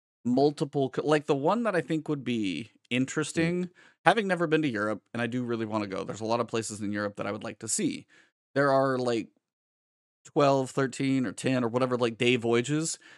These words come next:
Speaker 1: and you, like,
Speaker 2: Mm-hmm.
Speaker 1: stop at, like, different cities across the Mediterranean, like, day by day by day, and you can
Speaker 2: Nice.
Speaker 1: see a lot of, like, countries, but you're in
Speaker 2: Nice.
Speaker 1: an organized, like, the ship,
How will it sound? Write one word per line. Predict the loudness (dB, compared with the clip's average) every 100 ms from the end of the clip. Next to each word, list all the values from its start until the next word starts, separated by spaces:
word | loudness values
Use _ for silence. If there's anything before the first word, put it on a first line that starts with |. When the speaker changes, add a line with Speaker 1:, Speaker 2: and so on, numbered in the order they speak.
| _
Speaker 1:
and | 2
you, | 4 4
like, | 2
Speaker 2:
Mm-hmm. | 0
Speaker 1:
stop | -2 -2 0 0 0
at, | -2
like, | 0 -2 2
different | 2 2 -2
cities | 0 2 2 2 -2
across | 0 0 0
the | 0
Mediterranean, | 0 0 -2 -4 -2 0 0
like, | 2 0 0
day | 0
by | 0 0
day | 0
by | 0
day, | 0 0 -2 -4 _ -20 _ _
and | 0
you | 0
can | 0
Speaker 2:
Nice. |
Speaker 1:
see | 0 0
a |
lot | 2 0
of, | -2 -10 -20 _ _
like, | -2 -2 -4
countries, | -6 -4 -2 -4 -4 -6 -10 _ _ _ _
but | 0 4
you're | 6
in | 6
Speaker 2:
Nice. |
Speaker 1:
an | 6
organized, | 4 6 6 6 6 4
like, | 4 0
the | -2
ship, | 4 4